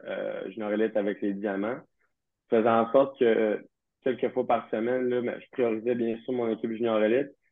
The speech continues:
mais j'allais coacher dans le midget trois. Fait que c'est un petit peu comme ça que, que j'ai appris, euh, le, le, le métier d'entraîneur. Puis de, de, de, de deux mille dix-huit à deux mille dix-neuf, j'ai été avec Maxime. Puis où est-ce que là, là, on a eu la transition de deux mille dix-huit à deux mille dix-neuf des Condors,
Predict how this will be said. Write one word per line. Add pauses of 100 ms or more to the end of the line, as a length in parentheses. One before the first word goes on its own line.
(240)
mais
j'allais
coacher
dans
le
midget
trois.
Fait
que
c'est
un
petit
peu
comme
ça
que, (120)
que
j'ai
appris,
euh, (560)
le,
le,
le
métier
d'entraîneur. (600)
Puis
de,
de,
de,
de
deux
mille
dix-huit
à
deux
mille
dix-neuf,
j'ai
été
avec
Maxime.
Puis
où
est-ce
que
là,
là,
on
a
eu
la
transition
de
deux
mille
dix-huit
à
deux
mille
dix-neuf
des
Condors,